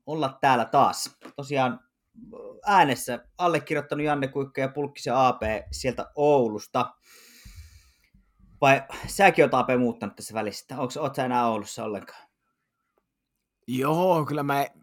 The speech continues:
Speaker 2: me oululaisia ollaan vielä, mutta tota, tässä vai vaihtui kaupungin osa.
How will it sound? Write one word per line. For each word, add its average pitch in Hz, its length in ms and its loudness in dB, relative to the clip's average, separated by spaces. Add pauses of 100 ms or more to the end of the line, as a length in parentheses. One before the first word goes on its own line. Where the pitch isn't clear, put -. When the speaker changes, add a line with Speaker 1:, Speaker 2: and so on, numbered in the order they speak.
Speaker 2:
me 147 180 -2
oululaisia 160 560 2
ollaan 139 320 0
vielä, 123 260 -4
mutta 110 280 -12
tota, 107 320 -8 (280)
tässä 120 300 -10
vai 120 200 -6 (1160)
vaihtui 131 340 -4
kaupungin 135 540 0
osa. 120 400 -4